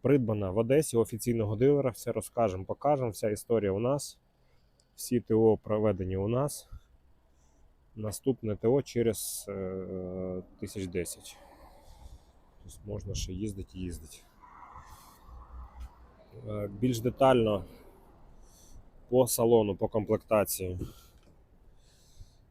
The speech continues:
Аудіосистема Harman Kardon, пам'ять сидінь водія і пасажира, перфорація, вентиляція, підігрів керма, передніх, задніх сидінь, кришталева ручка К П П,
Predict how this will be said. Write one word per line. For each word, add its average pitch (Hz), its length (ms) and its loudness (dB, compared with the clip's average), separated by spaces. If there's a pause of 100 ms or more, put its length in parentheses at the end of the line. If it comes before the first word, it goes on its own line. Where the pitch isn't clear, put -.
(640)
Аудіосистема 107 680 2
Harman 104 440 2
Kardon, 139 360 4
пам'ять 117 320 4
сидінь 110 260 -2
водія 107 360 2
і 104 60 4
пасажира, 117 680 0 (440)
перфорація, 110 680 4
вентиляція, 117 720 2
підігрів 107 500 -2
керма, 110 340 -4 (100)
передніх, 104 380 -4
задніх 98 300 -4
сидінь, 120 440 -4
кришталева 104 500 -6
ручка 101 240 -10
К 107 100 -12
П - 140 -12
П, 131 260 -2